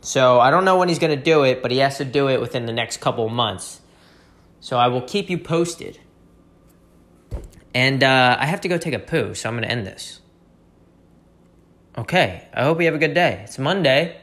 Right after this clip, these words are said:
but it's sunny out, so that's a win. Guess what? Monday and sunny and warm is better than a, a Thursday cloudy and cold.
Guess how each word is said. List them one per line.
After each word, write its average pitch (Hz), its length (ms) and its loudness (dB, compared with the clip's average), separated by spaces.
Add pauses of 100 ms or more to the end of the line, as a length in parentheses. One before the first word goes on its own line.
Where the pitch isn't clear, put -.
(920)
but 139 160 2
it's - 140 -4
sunny 156 400 2
out, 156 280 2 (500)
so - 180 -2
that's 185 180 2
a 190 60 2
win. 175 380 -2 (340)
Guess 226 200 0
what? 151 280 2
Monday 247 640 4
and 156 180 0
sunny 240 640 -2 (520)
and 156 300 2
warm 254 480 4 (320)
is 143 140 -2
better 180 360 4
than 170 240 2
a, 139 220 2 (180)
a 127 60 -12
Thursday 156 1040 2 (680)
cloudy 156 640 4
and 120 140 -4
cold. 113 460 0